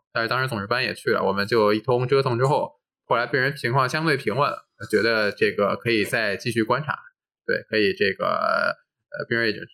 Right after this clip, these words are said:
睡，睡着了嘛，相当于。然后，然后我们也就睡觉了。然后在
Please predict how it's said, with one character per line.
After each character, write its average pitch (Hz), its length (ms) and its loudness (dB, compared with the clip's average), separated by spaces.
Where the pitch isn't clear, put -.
睡， 113 120 -2
睡 151 80 2
着 - 160 0
了 127 80 2
嘛， 139 160 0
相 107 80 -4
当 98 140 0
于。 - 40 -16
然 92 100 -4
后， 107 220 2
然 - 80 -6
后 117 140 2
我 90 120 2
们 110 80 0
也 95 80 0
就 104 100 -8
睡 - 180 -4
觉 135 140 0
了。 - 80 -6
然 107 100 0
后 120 120 0
在 117 340 0